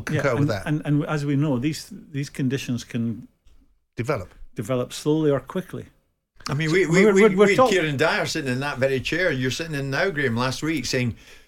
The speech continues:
Speaker 3: he played most of his professional career with, with liver disease.
Speaker 1: Mm, yeah, I know that. He cou-, he couldn't keep himself fit, and what a player he was, and what he could have achieved. Because, I mean, you imagine, he, what was he operating on? Seventy percent his career?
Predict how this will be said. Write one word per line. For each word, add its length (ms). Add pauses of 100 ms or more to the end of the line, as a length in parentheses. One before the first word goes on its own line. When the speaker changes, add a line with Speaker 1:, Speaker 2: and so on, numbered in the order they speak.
(280)
Speaker 3:
he 160
played 320
most 180
of 60
his 100
professional 580
career 360
with, 340
with 320 (260)
liver 260
disease. 520 (160)
Speaker 1:
Mm, 200 (200)
yeah, 140
I 20
know 180
that. 200
He 40
cou-, 140
he 80
couldn't 200
keep 120
himself 320
fit, 260
and 100
what 100
a 20
player 260
he 140
was, 340 (520)
and 80
what 100
he 40
could 180
have 60
achieved. 500
Because, 340 (420)
I 60
mean, 200
you 140
imagine, 360
he, 100
what 260
was 100
he 100
operating 480
on? 180 (180)
Seventy 340
percent 460 (480)
his 100
career? 380